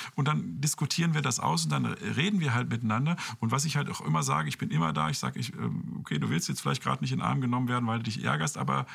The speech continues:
wenn du das möchtest, ich bin da. Ich, ich bestrafe sie nicht mit Liebesentzug, ich drehe mich nicht weg. Und wenn wir, ähm, mit Kindern so umgehen können, könnten wir das doch auch mit Erwachsenen. Es geht mir ja auch häufig so, ne, dass ich mich da mit irgendjemandem streite.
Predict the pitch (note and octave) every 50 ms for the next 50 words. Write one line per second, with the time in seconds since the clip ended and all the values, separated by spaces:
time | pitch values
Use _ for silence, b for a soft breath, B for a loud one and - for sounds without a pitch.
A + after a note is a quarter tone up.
0 | B B B B2+ C3 D3 D3 C#3+ C3 A#2 G#2+ C3+ C#3+ D3+ D3 - C#3+ - - -
1 | - C#3+ C3 C#3+ C#3+ A#2+ - - G#2 - - - - - - - - - A2 -
2 | - - - - - - - - B2 C3 C#3+ - C#3+ C3 B2 B2+ G#2+ B2+ D#3 E3
3 | D#3 - D3 - - D3+ - - - F3 C#3+ C3+ B2 A#2 A#2+ G2+ G#2+ C3 F3+ F#3
4 | - B B B B B B B B - A#2 G2+ C3+ D#3 D#3+ D3+ C#3+ C#3 B2 B
5 | B B B B B - - C3 A#2 - - - - - - - - - - -
6 | - G#3+ B3 B3+ A3+ E3+ C#3+ C3+ - A#2 B2 A2 A2+ G#2 G#2 - G2+ G2+ - -
7 | D3+ - F3+ C#3 C3 C3 - - B2 A#2+ A#2+ A#2+ B2 - A2+ B2+ E3 F#3 - -
8 | - - E2 E2+ - B B B B - - - - C3+ D3 D3 C#3+ C3+ B2+ G3
9 | G#3 - C#3+ A2+ G#2+ A2 G2 - - C#3 C#3+ D3+ C#3 A#2+ A#2+ A#2 B2+ A#2+ - B2+
10 | A#2+ A#2+ A#2 - G2+ C#3+ C3+ C3 B2 A#2 A2+ A2 - - - C3 D3+ D#3+